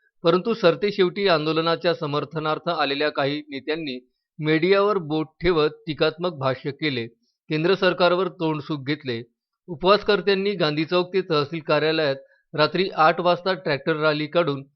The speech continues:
हे कायदे रद्द करण्याचे निवेदन तहसीलदार शिल्पा बोबडे यांना दिले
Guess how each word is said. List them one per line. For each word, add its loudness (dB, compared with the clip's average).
हे 0
कायदे 6
रद्द 0
करण्याचे 0
निवेदन -4
तहसीलदार -2
शिल्पा -2
बोबडे -2
यांना -2
दिले -6